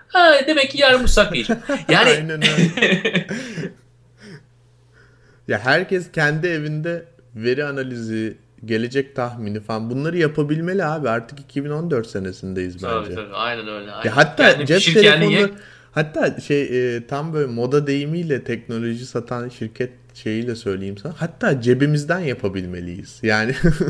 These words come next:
Speaker 2: <laughs> hani böyle o kadar kolay olmalı ki her şeyi herkes ev-, evinde yapabilmeli. Ya bence ki herkesin bu işleri çok ciddiye almadığı sürece yani <laughs> hani bundan dolayı fanatikleşmediği sürece böyle şeyleri yapması,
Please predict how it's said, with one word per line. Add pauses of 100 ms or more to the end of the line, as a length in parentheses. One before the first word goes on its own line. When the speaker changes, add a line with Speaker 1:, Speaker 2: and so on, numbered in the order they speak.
(140)
Speaker 2:
<laughs>
hani
böyle (1120)
o
kadar
kolay
olmalı
ki
her
şeyi
herkes
ev-,
evinde
yapabilmeli. (560)
Ya
bence
ki
herkesin
bu
işleri
çok
ciddiye
almadığı
sürece (340)
yani (540)
<laughs>
hani
bundan
dolayı
fanatikleşmediği
sürece
böyle
şeyleri
yapması,